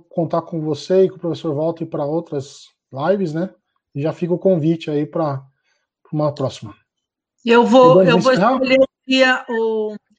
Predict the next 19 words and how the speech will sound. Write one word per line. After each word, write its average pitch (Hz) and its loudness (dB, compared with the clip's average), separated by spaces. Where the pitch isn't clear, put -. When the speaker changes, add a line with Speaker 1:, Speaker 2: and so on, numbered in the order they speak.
Speaker 2:
é, 220 4
de 220 -4
falar 233 4
sobre 233 -4
a, 220 0
a 214 0
astrologia 226 -6
e 269 -4
a 269 -2
iniciação, 247 -6
pra 202 -8
gente 202 -12
poder 220 -8
bater 214 -10
o 208 -12
papo 208 -6
com 208 -8
alguém 202 -8
também. - -12